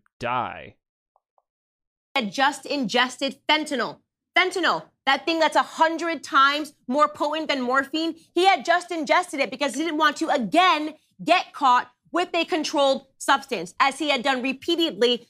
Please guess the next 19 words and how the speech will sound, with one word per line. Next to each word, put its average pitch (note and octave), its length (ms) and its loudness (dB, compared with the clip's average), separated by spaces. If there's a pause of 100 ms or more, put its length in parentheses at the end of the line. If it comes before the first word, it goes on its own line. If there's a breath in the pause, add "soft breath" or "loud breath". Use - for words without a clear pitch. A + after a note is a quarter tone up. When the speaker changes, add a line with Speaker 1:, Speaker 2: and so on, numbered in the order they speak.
Speaker 2:
throughout B3+ 260 4
his B3 180 -8
life. A#3+ 340 -2 (460 soft breath)
Speaker 1:
There's, F3 220 -6 (100)
there's F3 280 -2
no G#3+ 120 2
proof D#3+ 320 -4
of A#2 160 -8
that A#2 240 0
either. A2 640 -6
Um, A2+ 520 -6
I C3+ 120 -4
did F3 220 -2
find D#3+ 240 0
it A#2 100 -4
interesting B2+ 680 -2
<laughs> B2 60 0
that, A#2 180 0
like, A2+ 300 -4